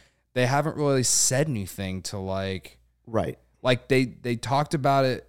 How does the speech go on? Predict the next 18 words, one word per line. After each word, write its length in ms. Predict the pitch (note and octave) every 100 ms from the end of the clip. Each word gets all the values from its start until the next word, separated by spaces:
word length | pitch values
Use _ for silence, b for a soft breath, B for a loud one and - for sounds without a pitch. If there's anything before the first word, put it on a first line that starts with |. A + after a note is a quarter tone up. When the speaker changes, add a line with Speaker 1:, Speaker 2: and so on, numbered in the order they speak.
| _
Speaker 1:
everything 540 | A#2+ A#2+ B2 C3 B2+ A2
that 100 | G#2+
happened 340 | A2 A2 G2
last 300 | G#2 B2 -
year, 80 | G2
but 180 | F2+ F2
they 80 |
haven't 260 | G2+ A2 G#2+
really 420 | G#2+ G#2 F#2 F2 - -
give, 240 | G#2+ G#2+ -
like, 300 | G#2 F#2+ G2+
been, 260 | G#2 G2
like, 180 | D2+ F#2+
said 220 | - G#2+ G#2
anything 340 | G#2 G2 F#2+
to, 120 | -
like, 180 | F2+ F2+
why 600 | F2 F2+ F#2 G2 F#2 F2+